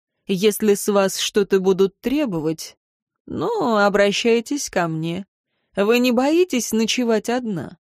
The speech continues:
«Вот ещё», презрительно сказала Агата. Он внимательно оглядел её. «Я оставлю вам свой телефонный номер».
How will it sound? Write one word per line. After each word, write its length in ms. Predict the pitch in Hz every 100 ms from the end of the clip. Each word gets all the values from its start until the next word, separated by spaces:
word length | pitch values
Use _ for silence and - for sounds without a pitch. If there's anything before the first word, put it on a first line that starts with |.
| _ _ _ _ -
«Вот 460 | 196 190 202 320 196
ещё», 460 | 196 180 - 196 - _ _ -
презрительно 680 | 196 180 185 175 170 170 170
сказала 580 | - 175 175 170 202
Агата. 440 | 226 196 147 - 180 _ _ _ _ -
Он 220 | 185 185
внимательно 720 | 190 208 214 208 214 214 214
оглядел 520 | 220 262 226 220 160
её. 480 | 156 160 151 156 170 _ _ _ _ _ -
«Я 340 | 190 196 190
оставлю 560 | 196 - - 247 208 190
вам 240 | 180 180
свой 360 | 185 - 233 233
телефонный 720 | 226 220 220 226 220 220 247
номер». 520 | 247 214 147 147 -